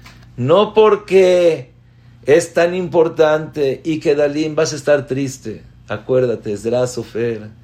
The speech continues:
"Ichlu mashmanim shtu mamtakim ki chedvas Hashem imahuschem. Ve'al te'atzevu", hay que estar contentos.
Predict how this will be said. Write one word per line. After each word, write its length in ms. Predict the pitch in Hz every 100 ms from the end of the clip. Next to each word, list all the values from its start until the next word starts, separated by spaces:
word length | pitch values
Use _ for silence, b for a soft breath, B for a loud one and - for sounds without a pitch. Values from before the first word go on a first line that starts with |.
| B B B B
"Ichlu 600 | 147 151 139 - 131 127
mashmanim 1000 | 127 117 120 117 117 120 123 123 123 117
shtu 480 | 117 - - 131 131
mamtakim 920 | 127 117 117 107 117 120 - 123 117
ki 180 | 117 117 -
chedvas 640 | 113 127 131 123 120 113 113
Hashem 600 | 107 104 - 120 120 120
imahuschem. 1040 | 117 113 110 101 131 127 - - 101 90 - - B B B B
Ve'al 420 | 123 127 156 160
te'atzevu", 640 | 170 147 160 165 127 110
hay 80 | 127
que 60 | 135
estar 280 | - 151 135
contentos. 960 | 143 127 143 139 131 95 82 - -